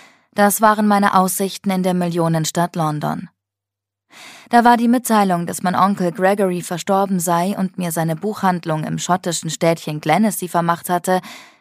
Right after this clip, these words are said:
meine einzige Chance auf einen Neuanfang. Nun sitze ich mit nicht mehr als zwei Koffern voller Kleidung,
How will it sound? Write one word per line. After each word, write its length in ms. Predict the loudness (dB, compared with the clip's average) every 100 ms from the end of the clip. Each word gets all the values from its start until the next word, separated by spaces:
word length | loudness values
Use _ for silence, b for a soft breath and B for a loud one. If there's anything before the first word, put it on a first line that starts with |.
| B
meine 280 | 0 2 2
einzige 380 | 0 -2 -4 -4
Chance 400 | 0 0 0 -4
auf 120 | -2
einen 180 | 0 2
Neuanfang. 720 | 2 0 -2 -6 -8 -8 -12 _ _ _ _ _ _ b b b b
Nun 260 | 4 6 4
sitze 280 | 0 -2
ich 220 | -4 -4 -4
mit 160 | -4
nicht 260 | -2 -4 -2
mehr 300 | 0 0 0
als 240 | -4 -8
zwei 260 | -2 0 0
Koffern 460 | 0 -2 0 -2
voller 320 | -2 -2 -2 -4
Kleidung, 560 | -2 0 2 0 -2